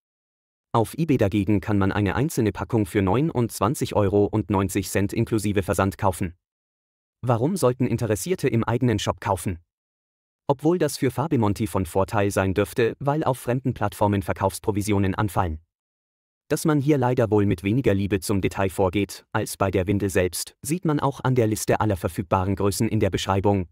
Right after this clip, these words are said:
die steht nur im hauseigenen Shop, dort sind bis heute L und X L aufgelistet. Obwohl inzwischen ja bereits M verfügbar ist, wurde es dort nicht nachgetragen.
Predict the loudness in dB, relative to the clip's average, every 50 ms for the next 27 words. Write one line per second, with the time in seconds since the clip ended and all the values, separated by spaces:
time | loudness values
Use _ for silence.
0 | _ _ -8 -6 -4 -2 -4 -2 0 0 0 2 2 0 0 0 0 -2 -2 0
1 | -2 0 0 2 0 0 0 0 0 0 0 -2 -10 -20 _ -2 0 0 0 -2
2 | -4 -4 -4 -2 -4 -4 -4 -2 -2 -2 0 0 0 2 2 0 0 0 -2 -2
3 | -4 -6 -4 -2 -2 0 0 -2 -2 -2 0 0 0 0 -2 -4 -4 -4 -8 -18
4 | _ _ _ _ _ _ _ _ _ _ _ _ _ _ _ -2 -2 0 2 2
5 | 2 2 2 0 0 0 -2 0 2 2 2 2 2 2 2 2 0 0 -2 -2
6 | -4 -2 -2 -4 -6 -6 -6 -2 0 0 0 0 0 -4 -6 -8 -10 -4 0 0
7 | 2 2 2 0 -2 -2 0 0 0 2 0 -2 -2 0 -2 -2 -2 -2 -2 -4
8 | -2 -2 -2 -2 -2 -4 -6